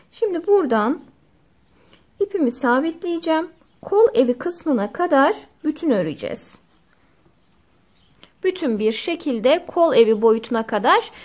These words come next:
öreceğiz. Burada kaç sıra olacak, kol evi ne kadar, uzunluğu ne kadar olacak yine size bağlı. İsterseniz hemen, e, böyle nasıl diyeyim, kısa bolero şeklinde yapabilirsiniz az bir miktar örerek.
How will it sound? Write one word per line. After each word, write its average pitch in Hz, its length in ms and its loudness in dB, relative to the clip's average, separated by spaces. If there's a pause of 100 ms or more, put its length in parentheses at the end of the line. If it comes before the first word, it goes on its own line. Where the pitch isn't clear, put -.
(220)
öreceğiz. 294 580 2
Burada 370 280 -2
kaç 311 220 0
sıra 359 260 -2
olacak, 247 480 -2
kol 302 180 -2
evi 320 160 2
ne 311 120 0
kadar, 302 360 2
uzunluğu 285 520 2
ne 269 120 2
kadar 302 260 2
olacak 214 520 0 (260)
yine 370 280 2
size 262 380 0
bağlı. 165 360 0 (280)
İsterseniz 392 840 0
hemen, 330 380 0 (140)
e, 233 320 2
böyle 262 380 4
nasıl 277 260 -2
diyeyim, 233 240 -4
kısa 294 480 -2 (100)
bolero 247 480 4
şeklinde 190 720 -2
yapabilirsiniz 214 840 -2
az 208 260 0
bir 196 140 0
miktar 185 440 -8
örerek. 196 500 -2